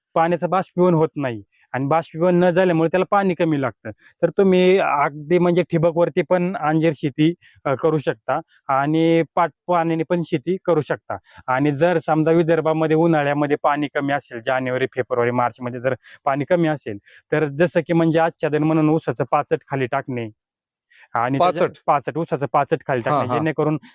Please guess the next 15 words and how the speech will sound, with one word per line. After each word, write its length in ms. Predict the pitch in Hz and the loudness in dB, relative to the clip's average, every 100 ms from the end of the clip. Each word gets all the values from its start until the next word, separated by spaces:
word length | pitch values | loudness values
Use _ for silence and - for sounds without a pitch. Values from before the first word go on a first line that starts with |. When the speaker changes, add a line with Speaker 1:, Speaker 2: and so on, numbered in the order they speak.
| - | -4
Speaker 1:
म्हणजे 280 | 143 147 156 | -2 2 0
जे 200 | 131 160 | 0 -2
पाणी 340 | - 156 160 | 0 -2 -2
तुम्ही 300 | 151 170 151 | 0 0 0
दिल्यानंतर 560 | 143 156 143 143 135 143 | 0 0 0 -2 -2 0
न 180 | 147 156 | 2 0
Speaker 2:
ते 160 | - | 0
वाळणार 420 | 202 190 196 175 | 2 4 2 -2
नाही. 160 | 143 127 | -2 0
Speaker 1:
वाळणार 400 | 160 160 151 139 | 2 2 -2 -2
नाही 360 | 147 143 123 123 | -2 -4 -6 -14
किंवा 360 | _ - 143 | _ -6 -4
दहा 260 | 143 170 151 | 0 0 0
दिवसाचं 400 | 151 - 139 147 | -4 -8 -6 -6
ते 200 | 160 | -2